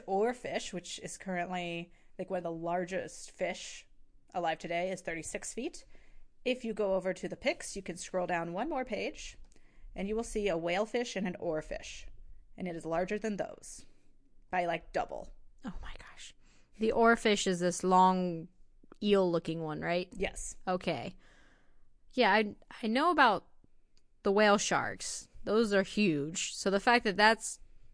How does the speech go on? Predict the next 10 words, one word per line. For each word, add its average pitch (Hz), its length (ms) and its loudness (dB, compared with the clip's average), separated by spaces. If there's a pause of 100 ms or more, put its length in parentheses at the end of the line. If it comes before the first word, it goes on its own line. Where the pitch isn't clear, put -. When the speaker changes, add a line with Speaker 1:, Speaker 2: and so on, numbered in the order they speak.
(380)
Speaker 2:
not 214 280 4
even 175 200 0
half 185 400 6
of 165 200 -4
it. 160 180 -8 (600)
Speaker 1:
Yep. 185 280 -2 (480)
Speaker 2:
No, 240 360 6
thank 165 300 0
you, 147 100 -4
sir. 135 380 -2